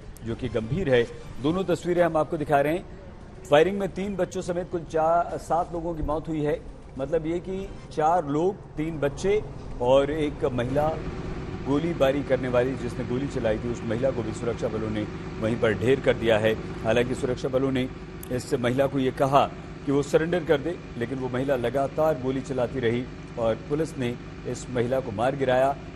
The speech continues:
अगर पुलिस इस महिला को नहीं मार गिराती, तो ये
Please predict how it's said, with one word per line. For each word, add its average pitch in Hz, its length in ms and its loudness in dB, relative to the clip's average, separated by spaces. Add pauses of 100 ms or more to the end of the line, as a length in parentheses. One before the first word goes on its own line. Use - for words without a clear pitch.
(100)
अगर 135 180 2
पुलिस 151 400 0
इस 156 180 -8
महिला 151 240 2
को 156 120 0
नहीं 147 340 0
मार 135 200 2
गिराती, 113 420 2 (380)
तो 147 400 4 (300)
ये 127 260 2